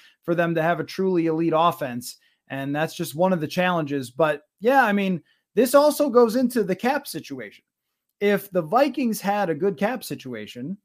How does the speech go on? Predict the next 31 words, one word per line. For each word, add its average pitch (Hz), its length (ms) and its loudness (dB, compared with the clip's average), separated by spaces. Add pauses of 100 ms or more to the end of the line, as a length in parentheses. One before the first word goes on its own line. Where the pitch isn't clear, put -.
(260)
they 165 160 0
could 175 200 -4
spend 147 520 -6 (180)
millions 147 440 -4
of 175 100 -8
dollars 156 480 0
on 143 220 -4
a 156 40 -4
guard 190 480 4 (480)
and 143 240 -2
have 139 260 -2
them, 160 440 -2
you 185 100 -4
know, 151 140 0
be 160 160 -2
good 269 280 -2 (220)
at 147 120 -2
right 190 220 0
guard, 208 340 2 (320)
but 147 340 -2
they 170 100 -2
can't. 247 300 0 (360)
So, 160 560 2 (180)
you 175 80 -10
know, 147 240 -6
even 190 240 -2
if 185 160 0
they 180 140 2
were 165 200 2
to 143 380 0 (600)
sign, 160 600 -2